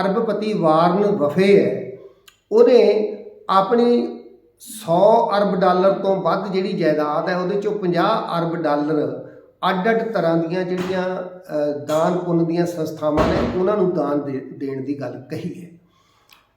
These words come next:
ਅਸੀਂ ਉਹਨਾਂ ਦੇ ਦਾਨ ਦੇਣ ਨੂੰ ਚੰਗਾ ਕੰਮ ਕਹਿ ਸਕਦੇ ਹਾਂ, ਉਹਨੇ ਲਿਖਿਆ ਮੈਨਨ ਨੇ, ਕਿ ਵੀ ਅਸੀਂ ਉਹਨੂੰ ਵਧੀਆ ਗੱਲ ਕਹਿ ਸਕਦੇ ਹਾਂ, ਉਹਦੀ ਸ਼ਲਾਘਾ ਕਰ ਸਕਦੇ ਹਾਂ, ਪਰ ਜਿਹੜੀ ਗੱਲ ਕਹਿ ਕੇ ਉਹ ਦਾਨ ਦੇ ਰਿਹਾ, ਉਹ ਗੱਲ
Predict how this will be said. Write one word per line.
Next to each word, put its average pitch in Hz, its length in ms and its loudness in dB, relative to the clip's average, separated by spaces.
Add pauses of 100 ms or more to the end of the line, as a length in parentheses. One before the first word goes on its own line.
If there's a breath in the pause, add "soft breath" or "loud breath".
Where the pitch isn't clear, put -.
(100)
ਅਸੀਂ 214 240 -2
ਉਹਨਾਂ 233 200 6
ਦੇ 233 100 4
ਦਾਨ 175 360 2
ਦੇਣ 185 220 2
ਨੂੰ 196 140 -2
ਚੰਗਾ 175 320 0
ਕੰਮ 170 320 0
ਕਹਿ 170 180 -2
ਸਕਦੇ 143 420 -4
ਹਾਂ, 143 80 -8
ਉਹਨੇ 165 380 -2
ਲਿਖਿਆ 127 480 0 (200)
ਮੈਨਨ 139 420 -2
ਨੇ, 165 260 -10 (600 soft breath)
ਕਿ 214 100 6
ਵੀ 233 180 4
ਅਸੀਂ 202 220 2
ਉਹਨੂੰ 240 160 4
ਵਧੀਆ 214 320 -2
ਗੱਲ 220 240 2
ਕਹਿ 185 200 0
ਸਕਦੇ 185 360 -2
ਹਾਂ, 202 60 2
ਉਹਦੀ 202 160 0
ਸ਼ਲਾਘਾ 175 400 0
ਕਰ 202 200 0
ਸਕਦੇ 175 440 -2
ਹਾਂ, 202 60 4
ਪਰ 185 640 0 (580)
ਜਿਹੜੀ 240 380 2
ਗੱਲ 170 360 2
ਕਹਿ 240 200 4
ਕੇ 302 160 2
ਉਹ 233 300 4
ਦਾਨ 190 300 4
ਦੇ 185 100 2
ਰਿਹਾ, 170 280 2
ਉਹ 240 380 0
ਗੱਲ 196 140 2